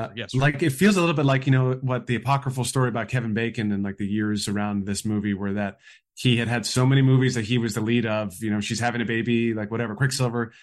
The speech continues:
Speaker 2: None of them
Speaker 1: Tremors.
Speaker 2: worked. Oh, I mean, Tremors works, <laughs> but none of them, none of them were hits.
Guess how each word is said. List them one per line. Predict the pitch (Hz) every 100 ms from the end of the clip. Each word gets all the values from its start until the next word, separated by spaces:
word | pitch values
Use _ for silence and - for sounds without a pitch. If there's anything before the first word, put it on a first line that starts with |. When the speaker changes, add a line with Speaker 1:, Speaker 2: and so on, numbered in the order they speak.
| _
Speaker 2:
None | 123 135
of | 139
them | 131
Speaker 1:
Tremors. |
Speaker 2:
worked. | 127 123 - - - - _ _ _ _
Oh, | 131 110 - -
I | 101
mean, | 104
Tremors | - 131 104 110
works, | 104 - - - 147 156
<laughs> | 135 139
but | 120 139 131 -
none | 147 165
of | 202
them, | 185 170 160 165
none | 185
of | 240
them | 202
were | 147
hits. | 131 156 -